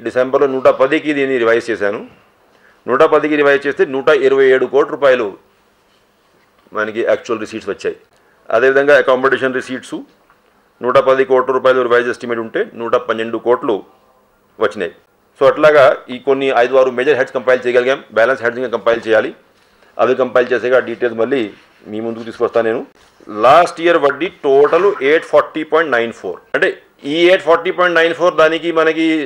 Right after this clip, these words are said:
revised కానీ original కానీ ఏమి ఉండదు తేడా. ఎందుకంటే అది estimate is as per the rate of interest. అది same income మనం accrue అవుతుంది అని చెప్పి రాసుకోవడమే. So eight forty point nine four. Total figure two thousand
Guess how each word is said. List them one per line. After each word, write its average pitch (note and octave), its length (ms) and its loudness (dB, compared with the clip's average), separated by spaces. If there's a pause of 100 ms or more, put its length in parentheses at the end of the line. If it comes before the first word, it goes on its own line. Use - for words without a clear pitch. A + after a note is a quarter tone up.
(140)
revised D#3+ 360 4
కానీ E3 360 2
original D#3 360 2
కానీ D#3+ 220 0
ఏమి D#3+ 140 0
ఉండదు D3+ 120 -4
తేడా. A#2 220 2 (320)
ఎందుకంటే D#3+ 480 2
అది D#3+ 140 0 (120)
estimate E3 460 -2
is D#3+ 160 -2
as C#3+ 140 -2
per D3+ 180 2
the D#3 100 -2 (280)
rate D3 180 4
of C#3+ 140 -2
interest. C3 340 -2 (460)
అది D#3 120 0
same E3 320 0 (140)
income D#3 300 0
మనం E3+ 140 2 (120)
accrue D3+ 320 -2
అవుతుంది C#3+ 320 -2
అని D#3 140 -6
చెప్పి E3 220 -4
రాసుకోవడమే. A#2+ 440 0 (640)
So C#3+ 80 0 (240)
eight C#3 180 0
forty C#3+ 220 0
point D#3+ 260 -4
nine G#2+ 120 -4
four. - 200 -16 (640)
Total F3 520 0 (100)
figure D3 340 2 (580)
two D#3 100 -4 (140)
thousand E3+ 360 4